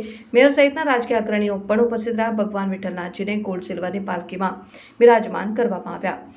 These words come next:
ધાર્મિક શાસ્ત્રોક્ત વિધિ અનુસાર પાલખી યાત્રા નિજ મંદિરથી નીકળી હતી, જેમાં બેન્ડવાજા, નિશાન, ડંકા, તાસા, ઢોલ, શરણાઈ વાદન સહિત ભજન મંડળીઓ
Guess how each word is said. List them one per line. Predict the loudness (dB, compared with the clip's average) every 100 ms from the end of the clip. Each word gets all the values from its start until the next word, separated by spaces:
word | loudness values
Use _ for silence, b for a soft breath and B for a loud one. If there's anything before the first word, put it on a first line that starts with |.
| B B 4
ધાર્મિક | 4 4 2
શાસ્ત્રોક્ત | 0 2 2 2 2
વિધિ | 2 2
અનુસાર | 0 2 2 4 2
પાલખી | 2 2
યાત્રા | 0 2 0 0
નિજ | -2
મંદિરથી | -2 -2 -2 -4
નીકળી | -2 -2 -2
હતી, | -2 -2
જેમાં | -2 -2 B B B
બેન્ડવાજા, | 2 6 6 6 4
નિશાન, | 2 2 2 2
ડંકા, | 2 2 0 0
તાસા, | -2 -2 2 4
ઢોલ, | 6 4 0 B B
શરણાઈ | 2 4 6 6 6
વાદન | 4 2 2
સહિત | 2 4 2 0
ભજન | 0 0 0
મંડળીઓ | 0 2 2